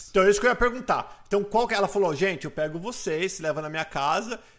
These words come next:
eu dou uma força mais ou menos o que eu puder, mas com criança, duas crianças, tipo, vai ter que vazar, vai ter que arrumar um lugar pra ficar."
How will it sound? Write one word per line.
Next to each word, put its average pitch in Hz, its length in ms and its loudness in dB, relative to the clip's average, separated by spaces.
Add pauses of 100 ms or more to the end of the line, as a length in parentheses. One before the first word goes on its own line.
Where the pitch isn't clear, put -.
(120)
eu 135 120 -6
dou 156 140 -4
uma 180 180 -2
força 190 580 2
mais 175 260 -2
ou 185 80 -2
menos 185 280 -2
o 180 40 -6
que - 80 -4
eu 208 60 6
puder, 190 420 8
mas 202 600 2
com 208 200 -6
criança, 214 720 2 (460)
duas 196 260 -2
crianças, 240 840 0
tipo, 233 200 -16
vai 170 140 -6
ter 180 100 -8
que - 100 -10
vazar, 262 400 2
vai 135 100 -4
ter - 80 -12
que - 100 -6
arrumar 214 240 -2
um 240 60 -4
lugar 262 180 -2
pra 262 140 -6
ficar." 214 440 0